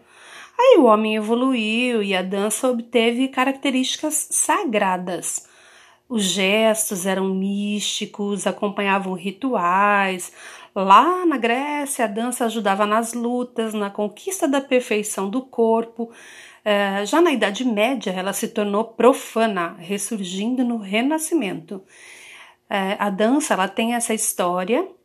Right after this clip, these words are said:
eh, que acompanha a evolução, né, da arte. Ela vai acompanhando também dança primitiva, danças milenares, dança moderna, até a dança contemporânea.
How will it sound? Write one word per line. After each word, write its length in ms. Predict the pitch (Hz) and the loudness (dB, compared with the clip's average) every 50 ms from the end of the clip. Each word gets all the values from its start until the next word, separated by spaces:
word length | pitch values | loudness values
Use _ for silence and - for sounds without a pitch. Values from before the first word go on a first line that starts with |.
| _ _ _ _ - - _ _ _ - | _ _ _ _ -20 -20 _ _ _ -4
eh, 880 | 214 202 196 196 196 190 190 190 185 185 185 185 180 180 180 196 165 - | -2 -2 0 0 0 0 -2 -2 -2 -2 -2 -2 -2 -4 -4 -6 -8 -6
que 120 | - - 226 | 0 2 2
acompanha 840 | 220 220 - 285 302 294 - - 294 330 392 427 359 233 196 190 | 2 2 2 0 0 0 2 2 2 2 2 2 0 0 0 -2
a 80 | 190 196 | -2 -4
evolução, 720 | 196 175 202 196 190 190 - - - 180 170 165 175 175 | -4 -4 -4 -4 -4 -4 -4 -2 -2 -2 -2 -4 -6 -6
né, 240 | 180 208 277 320 311 | -4 -2 -2 -2 0
da 140 | 220 202 196 | 2 4 4
arte. 600 | 196 190 185 170 156 - - - - 180 180 - - - - - - _ _ - | 6 4 4 2 0 -4 -8 -12 -12 -12 -14 -16 -20 -20 -20 -20 -20 _ _ -12
Ela 240 | 202 180 175 185 180 | -10 -8 -6 -6 -4
vai 340 | 175 180 175 180 196 247 277 | -2 0 0 2 2 0 -2
acompanhando 640 | 285 - 311 302 302 339 302 277 269 285 285 277 269 | 0 0 0 0 2 0 0 0 0 0 0 -2 -2
também 540 | - - 302 359 427 311 240 233 233 220 196 | 0 2 2 2 4 4 4 4 4 2 0
dança 320 | 190 202 202 196 - 190 | 0 0 0 0 -2 -6
primitiva, 880 | - - - 208 247 269 269 - - 262 240 226 226 220 190 190 190 190 | -8 -8 -4 -4 -4 -4 -4 -4 -4 -2 -2 0 -2 -2 -2 -2 -4 -2
danças 480 | 185 185 185 180 175 - 180 175 175 | -2 -2 -2 -2 -2 -4 -4 -4 -4
milenares, 920 | 196 208 240 262 277 277 277 269 247 240 233 233 226 220 214 208 208 190 180 | -2 0 0 2 2 0 0 -2 -2 0 0 2 2 2 0 -2 -6 -8 -6
dança 440 | 190 202 196 190 190 190 - - 180 | -4 -4 -2 -2 -2 -4 -4 -6 -6
moderna, 840 | 185 185 208 269 285 254 247 233 226 226 233 233 254 262 277 294 - - - - - - - _ - | -4 -2 -2 -2 0 0 2 4 6 6 4 4 2 0 -2 -2 -6 -12 -20 -20 -20 -20 -10 _ -2
até 320 | 277 277 277 - 277 269 | -2 -2 0 0 0 0
a 60 | 277 | 2
dança 420 | 254 233 226 233 254 254 - 294 277 | 2 0 0 0 -2 -4 -6 -10 -10
contemporânea. 1040 | - - 247 247 247 247 269 269 262 302 311 320 285 214 185 175 180 175 175 185 | -8 -6 -6 -6 -4 -2 -4 -2 0 0 0 2 2 2 0 0 -4 -6 -10 -12